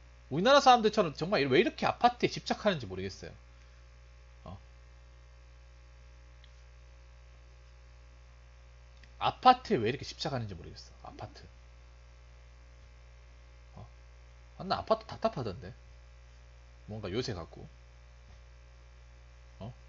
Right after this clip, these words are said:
불나면 탈출도 못하는데. 뛰어내리지 못하는데. 어?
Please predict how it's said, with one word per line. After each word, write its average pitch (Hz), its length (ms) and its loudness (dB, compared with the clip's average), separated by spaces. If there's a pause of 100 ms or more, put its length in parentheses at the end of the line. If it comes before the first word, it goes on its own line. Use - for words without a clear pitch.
(3750)
불나면 131 320 2
탈출도 135 300 -8
못하는데. 82 520 -12 (960)
뛰어내리지 123 420 0
못하는데. 85 460 -14 (1700)
어? 123 140 -12